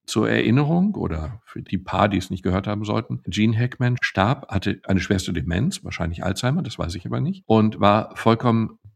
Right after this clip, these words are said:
unfähig, sich selber zu versorgen. Und er wurde versorgt von seiner Frau. Und seine Frau hatte diese Hunter-Virus-Infektion. Es wurde hinterher auch beschrieben, dass das Anwesen der beiden, die lebten sehr isoliert und das muss sehr heruntergekommen gewesen sein, weil sie wahrscheinlich dem auch nicht mehr gewachsen war. Also es gab dort wohl wirklich viele Nagetiere und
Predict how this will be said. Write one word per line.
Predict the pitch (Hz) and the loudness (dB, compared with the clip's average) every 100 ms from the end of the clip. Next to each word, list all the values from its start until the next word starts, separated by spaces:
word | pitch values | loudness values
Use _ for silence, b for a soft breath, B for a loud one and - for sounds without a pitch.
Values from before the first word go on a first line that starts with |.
| - | 4
unfähig, | 113 143 139 123 - | 4 4 2 0 0
sich | - | -2
selber | 104 101 | -2 -2
zu | - | -6
versorgen. | 104 101 90 82 80 | -4 -2 -2 -2 -4
Und | 82 | -4
er | 85 | 0
wurde | 98 104 | 0 0
versorgt | 110 98 120 127 | -2 2 2 0
von | 110 | -4
seiner | 98 92 90 | 0 0 -2
Frau. | - 85 87 76 - | -4 2 2 2 0
Und | 101 104 104 104 - - | 6 8 8 4 -4 -2
seine | 104 101 101 | 2 2 0
Frau | - 90 95 147 190 190 _ - | -2 2 2 2 -2 -6 _ 0
hatte | 131 131 127 | 0 2 -2
diese | 127 113 95 | -2 -4 -2
Hunter-Virus-Infektion. | 98 123 98 87 87 - 87 - - - 78 - 127 - | 0 0 -2 -2 -4 -4 -6 -6 -8 -8 -8 -10 -12 -8
Es | 110 - | -6 2
wurde | 127 | 2
hinterher | 123 131 - | 4 2 0
auch | 107 | -2
beschrieben, | - - 123 143 | -4 -2 -2 -2
dass | 120 - | -4 -6
das | 98 | -6
Anwesen | - 147 127 95 92 | -2 -2 0 -2 -2
der | 87 | -2
beiden, | 90 90 90 | -2 -2 -2
die | |
lebten | 87 - - 98 | -2 -4 -4 -6
sehr | - | -6
isoliert | 92 90 87 135 190 - | -4 -4 -4 -4 -6 -4
und | 101 101 - | 0 0 0
das | 98 - | -6 -4
muss | 120 - | -4 0
sehr | 113 | 0
heruntergekommen | 104 104 131 117 107 110 110 | 2 0 0 -2 -2 -4 -2
gewesen | 104 107 107 | -2 -2 -4
sein, | 101 98 104 104 - | -2 -2 -2 -4 -8
weil | 92 92 | -8 -8
sie | - 107 | -4 -2
wahrscheinlich | 113 - 104 - | 0 0 -2 -4
dem | - 98 - | -4 -4 -2
auch | 92 | -4
nicht | 95 - | -4 -6
mehr | 98 | -4
gewachsen | 87 123 127 131 110 | -2 -2 -4 -4 -2
war. | 107 120 - | -2 -2 -4
Also | 98 | -2
es | - | 2
gab | 120 | 2
dort | 117 104 | 2 2
wohl | 107 95 | 2 2
wirklich | 123 113 - | -2 -2 -2
viele | 110 98 | 0 2
Nagetiere | 95 104 123 127 135 135 | 0 -2 -4 -4 -2 -2
und | 117 104 | -2 -4